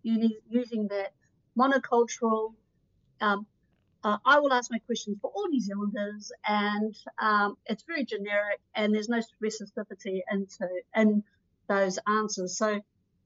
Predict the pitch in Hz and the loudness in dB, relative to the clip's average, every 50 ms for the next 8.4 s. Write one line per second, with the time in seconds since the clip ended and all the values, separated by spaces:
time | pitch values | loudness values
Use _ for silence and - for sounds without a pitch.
0 | _ _ _ _ _ _ 240 240 233 233 233 - - - - _ - - 233 233 | _ _ _ _ _ _ 2 2 4 2 0 -2 -6 -12 -20 _ -6 -6 -4 -4
1 | - 226 220 214 - 269 277 262 233 240 - 214 202 196 196 196 214 220 233 240 | -4 -6 -6 -4 -6 -6 -6 -6 -8 -10 -6 -4 -4 -4 -2 0 0 0 2 2
2 | 240 233 226 220 208 208 - 220 214 220 214 208 208 196 196 196 - _ _ 220 | 2 2 2 0 0 -6 -6 -4 -4 -4 -6 -6 -4 -4 -4 -4 -6 _ _ 2
3 | 220 226 220 226 208 233 226 240 233 _ 247 233 220 214 190 202 202 196 190 - | 2 2 2 0 2 2 0 0 0 _ -4 -4 -4 -4 -6 -6 -6 -6 -6 -8
4 | - 208 208 208 - _ - 208 202 - 233 226 226 - 208 202 202 - 220 208 | -6 -6 -6 -6 -6 _ -6 -6 -2 -2 -2 -2 -2 -4 -8 -8 -6 -4 -2 -2
5 | 202 220 220 - - 196 196 190 190 190 185 190 190 - _ _ _ _ _ _ | -2 -4 -6 -6 -4 -2 -2 -2 -2 -4 -8 -10 -14 -16 _ _ _ _ _ _
6 | _ - - 208 208 208 208 202 196 196 196 - - - 269 294 294 311 247 226 | _ -4 0 2 2 4 4 4 4 4 0 -4 -4 -2 -2 -2 0 0 0 0
7 | 320 311 - - 226 226 233 226 - _ _ 190 196 202 214 214 214 208 - 196 | 0 -2 0 2 2 2 2 0 -4 _ _ -8 -6 -2 -2 -2 -2 -4 -6 -8
8 | 185 185 - - 240 233 - | -6 -6 -6 -6 -8 -10 -14